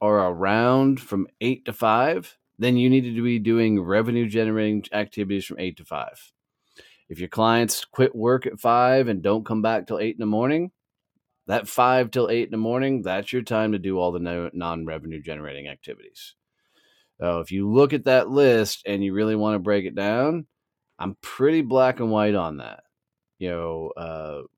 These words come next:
we do schedule some operational meetings and things in between to kind of break up the business development activity, but I would challenge that most times Kevin and I are all in on freaking revenue generating activities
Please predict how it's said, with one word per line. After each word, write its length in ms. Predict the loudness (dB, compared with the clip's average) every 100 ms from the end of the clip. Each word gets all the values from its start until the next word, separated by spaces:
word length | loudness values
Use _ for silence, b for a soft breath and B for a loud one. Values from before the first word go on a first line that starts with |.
| _
we 220 | -10 -6
do 320 | -4 -2 0 -2
schedule 480 | -2 0 0 -2
some 180 | -2 0
operational 600 | 0 -2 -2 -4 -4 -4
meetings 380 | -2 -2 -2 -6
and 100 | -8
things 240 | -6 -4 -4
in 100 | -8
between 580 | -8 -8 -4 -4 -6 b b b _ -16
to 420 | -8 -4 -4 -6 -6
kind 180 | -6
of 140 | -6 -10
break 400 | -6 -2 -2 0
up 200 | -2 -2
the 80 | -4
business 360 | -4 -2 -6
development 480 | -6 -4 -2 -2 -4
activity, 580 | -6 -6 -6 -4 -4 -6
but 140 | -6
I 140 | -4 -2
would 160 | -2
challenge 400 | -2 -2 0 0
that 100 | -2
most 280 | -4 -4 -4
times 280 | -4 -4 -6
Kevin 340 | -6 -4 -2 -4
and 120 | -4
I 180 | -2 -2
are 140 | -2
all 220 | -2 -2
in 140 | -4 -8
on 200 | -10 -12
freaking 300 | -14 -12 -12
revenue 320 | -12 -12 -16
generating 520 | -14 -12 -12 -14 -14
activities 580 | -18 -6 -4 -4 -10